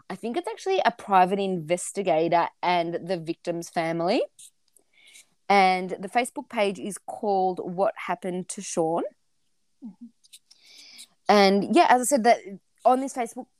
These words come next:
Speaker 1: page, there, it's pretty much just a detailed account of the case. So let's get right in. Sean Patrick Doherty was a twelve-year-old boy living in York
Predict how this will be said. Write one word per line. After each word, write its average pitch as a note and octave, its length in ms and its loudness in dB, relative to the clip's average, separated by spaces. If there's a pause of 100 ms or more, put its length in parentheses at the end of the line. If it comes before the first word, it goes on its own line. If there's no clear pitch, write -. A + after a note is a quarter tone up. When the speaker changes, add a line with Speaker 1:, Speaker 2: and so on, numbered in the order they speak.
Speaker 1:
page, A#3+ 460 0
there, A3 360 -4
it's F3+ 360 -6
pretty C4+ 240 -8
much C#4 140 -8
just D4+ 140 -10
a C4 80 -2
detailed G#3 720 -2
account F#3 540 -6 (160)
of F3 420 2 (840)
the D#3 180 -8
case. F#3+ 580 -4
So F#3 400 -4
let's - 240 -10
get - 200 -4
right F3+ 260 2
in. E3+ 240 -2 (760)
Sean A3+ 440 -2 (160)
Patrick A#3 460 -6 (120)
Doherty F#3+ 420 -4
was F#3 240 -10
a - 60 -8
twelve-year-old A#3 560 -2
boy E3 300 0 (520)
living G#3+ 500 -2
in F#3 380 -4
York F#3+ 420 2